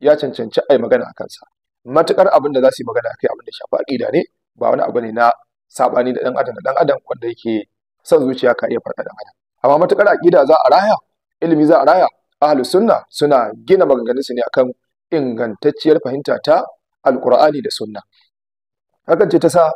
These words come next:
za mu ga cewa Sheikh Musa Yusuf Asadu Sunna, bisa adalcin ahlus sunna, sai ke ganin kamar maganar Malam Alkarmawi za ta iya karkatuwa ne zuwa ga kuskure, duba da samun tuntuɓen harshe daga malamai ba babban abu bane ba. Wannan shine haƙiƙanin adalci na ahlus sunna.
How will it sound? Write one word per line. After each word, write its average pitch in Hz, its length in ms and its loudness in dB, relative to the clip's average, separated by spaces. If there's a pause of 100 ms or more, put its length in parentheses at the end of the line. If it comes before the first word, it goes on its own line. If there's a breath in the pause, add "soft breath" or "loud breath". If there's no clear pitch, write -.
(140)
za 165 160 4
mu 151 80 2
ga 143 80 4
cewa 143 160 4
Sheikh - 240 0
Musa 143 160 0
Yusuf 143 240 -2
Asadu 123 240 -4
Sunna, 107 240 -10 (240)
bisa 143 240 0
adalcin 175 480 2
ahlus 147 320 0
sunna, 117 240 -12 (320)
sai 165 160 2
ke 170 80 0
ganin 127 320 0
kamar 156 240 2 (400)
maganar 202 320 0
Malam 175 240 2
Alkarmawi 139 560 -2 (400)
za 156 160 4
ta - 80 -12
iya 143 120 4
karkatuwa 127 440 0
ne 117 80 -4
zuwa 120 240 2
ga - 80 -20
kuskure, 170 400 0
duba 139 260 2
da 123 140 -4 (160)
samun 220 320 0
tuntuɓen 175 400 -2
harshe 151 240 -2
daga 120 160 0
malamai 113 320 -2
ba 123 160 -4
babban - 240 -18
abu - 160 -20
bane - 240 -18
ba. - 60 -20 (260)
Wannan 165 320 0
shine 143 240 -2
haƙiƙanin - 480 -6
adalci 151 360 -8
na - 120 -16
ahlus - 240 -14
sunna. 98 160 -20